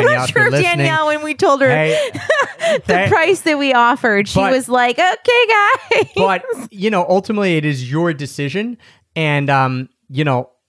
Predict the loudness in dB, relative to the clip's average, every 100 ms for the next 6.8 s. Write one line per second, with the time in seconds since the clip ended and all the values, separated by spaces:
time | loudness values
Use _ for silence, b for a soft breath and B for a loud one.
0 | _ -20 -20 -20 -20 -18 -2 2 2 0
1 | -2 _ -20 -8 -6 -4 -4 -2 0 0
2 | 0 -2 0 0 2 2 2 2 -4 -2
3 | 0 0 -2 -10 b b -12 -6 -4 -4
4 | -4 -6 -8 -6 -4 0 0 0 -4 -6
5 | -4 -6 -4 -6 -6 -10 -10 -6 -4 -4
6 | -6 -12 -6 0 2 2 0 -4